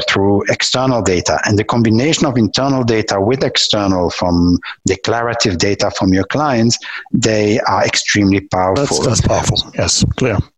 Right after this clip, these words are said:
Speaker 2: clear. Great, great. Um, and, and, and in, in, in terms of, of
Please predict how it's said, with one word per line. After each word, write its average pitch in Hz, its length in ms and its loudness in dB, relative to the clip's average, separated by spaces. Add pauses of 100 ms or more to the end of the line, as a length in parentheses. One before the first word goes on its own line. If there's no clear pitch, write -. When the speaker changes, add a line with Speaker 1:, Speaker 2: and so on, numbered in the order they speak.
(460)
Speaker 2:
clear. 92 240 0 (680)
Great, 131 540 0
great. 107 360 0 (400)
Um, 131 640 2 (320)
and, 135 200 -2
and, 135 200 0
and 151 140 0
in, 147 280 2
in, 139 240 2
in 135 140 2
terms 160 480 0
of, 131 320 0
of - 380 0